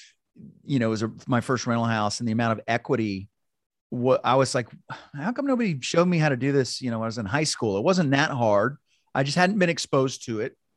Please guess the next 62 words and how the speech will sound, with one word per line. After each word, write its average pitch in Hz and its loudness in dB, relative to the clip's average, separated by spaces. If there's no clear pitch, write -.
And 160 2
I 160 4
had 202 2
the 170 -2
same 220 4
exact 180 0
thought 180 2
as 165 -4
you. 139 -4
"Boy, 214 0
that, 226 -2
this 269 -4
is, 269 -4
like, 147 0
doing 180 0
way 202 4
better 190 4
than 147 -2
whatever 143 2
I'm 135 -2
doing 135 -2
at 143 -4
my 104 -4
job, 104 0
<laughs> 156 -4
working 135 0
a 117 -2
lot. 113 0
And, 135 -2
uh, 127 0
how 175 -4
can 302 -8
I - -4
do 247 -4
more 220 2
of 226 0
these? 196 -4
How 208 -8
can - -12
I 302 -6
get 247 -4
a 185 -2
few - -6
more 190 2
of 180 0
these 120 -2
houses?" 123 -2
And 90 -6
that 131 -2
was 151 -2
just - -6
the, 107 -2
that 131 -4
was 147 -6
the 127 -4
gateway 147 -2
drug. 120 0
I 85 -4
mean, 90 -6
it 98 -10
just, - -4
uh, 110 2